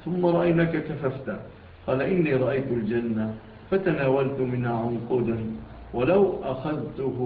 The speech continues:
لأكلتم منه ما بقيت الدنيا. فيها ما لا عين رأت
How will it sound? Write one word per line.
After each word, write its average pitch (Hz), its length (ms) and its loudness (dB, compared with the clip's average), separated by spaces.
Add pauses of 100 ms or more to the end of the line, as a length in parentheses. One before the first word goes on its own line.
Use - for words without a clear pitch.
(380)
لأكلتم 135 640 -2
منه 123 280 0
ما 117 260 0
بقيت 127 600 -2
الدنيا. 101 680 -4 (1200)
فيها 160 240 2
ما 131 140 2
لا 117 120 0
عين 120 280 -2
رأت - 220 -2